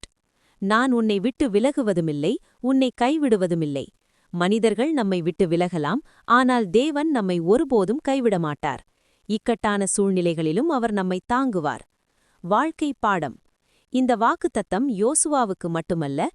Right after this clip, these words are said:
இன்று விசுவாசத்தோடு அவரை பற்றிக்கொள்ளும் ஒவ்வொருவருக்கும் உரியது. உங்கள் வாழ்க்கையில் நீங்கள் எதிர்கொள்ளும்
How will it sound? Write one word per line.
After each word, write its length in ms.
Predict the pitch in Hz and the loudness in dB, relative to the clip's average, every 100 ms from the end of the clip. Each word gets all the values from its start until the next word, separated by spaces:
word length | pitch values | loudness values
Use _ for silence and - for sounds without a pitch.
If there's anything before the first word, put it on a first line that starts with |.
| _ _ | _ _
இன்று 340 | 247 262 226 | 0 2 2
விசுவாசத்தோடு 840 | 202 226 320 311 277 226 202 190 277 | 0 0 2 2 0 -2 0 0 2
அவரை 360 | 269 190 175 | 0 0 -2
பற்றிக்கொள்ளும் 720 | - 175 - 285 214 185 302 196 | -4 -6 -6 -2 0 0 -2 0
ஒவ்வொருவருக்கும் 840 | 196 247 311 226 165 151 277 311 | -2 0 0 2 0 -2 -4 -2
உரியது. 460 | 247 233 175 143 - _ _ _ _ | -2 0 0 -2 -8 _ _ _ _
உங்கள் 380 | 220 226 196 170 | -2 0 0 0
வாழ்க்கையில் 600 | 175 202 - 165 220 294 | -2 -2 -4 -2 -2 0
நீங்கள் 300 | 233 196 180 | 0 0 0
எதிர்கொள்ளும் 580 | 180 262 - 214 185 | -2 -2 0 0 0